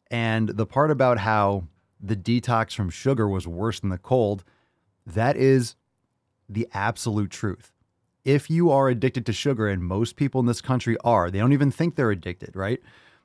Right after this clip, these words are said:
They don't think they're addicted. And the reason why you don't think, or most people don't think they're addicted, is because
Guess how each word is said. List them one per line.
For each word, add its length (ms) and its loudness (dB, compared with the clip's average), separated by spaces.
They 100 2
don't 160 2
think 200 -2
they're 140 2
addicted. 420 -2
And 120 -6
the 80 -2
reason 240 -2
why 260 0
you 160 -4
don't 220 0
think, 420 -4
or 100 -4
most 280 0
people 240 -2
don't 280 2
think 220 -2
they're 160 0
addicted, 540 -2
is 240 0
because 600 0